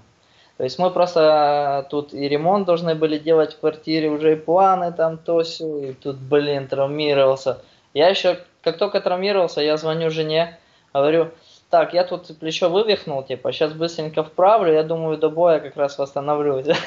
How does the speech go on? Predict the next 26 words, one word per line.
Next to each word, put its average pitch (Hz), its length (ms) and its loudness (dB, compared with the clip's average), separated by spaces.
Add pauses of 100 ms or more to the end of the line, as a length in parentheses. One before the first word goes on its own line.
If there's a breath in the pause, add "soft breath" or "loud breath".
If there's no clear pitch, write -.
<laughs> - 1900 -8
Приехал 233 640 2
домой, 220 360 4
плечо 220 440 0
висит, 214 600 -8 (500 loud breath)
жена 196 420 0
в - 40 -8
шоке. 196 480 -2 (840 soft breath)
Через 165 360 -6
день, 165 360 0
э, 135 600 -2
М 143 120 -2
Р 147 100 2
Т 175 240 4
сделали, 131 440 0
потому 123 340 -6
что 123 180 -8
была 123 300 2
очередь, 127 560 0
и 123 60 -8
тут 127 240 -10
мне 123 200 -8
говорят: 123 380 0
«Короче, 123 380 0
это 123 280 -2
уже 120 400 -4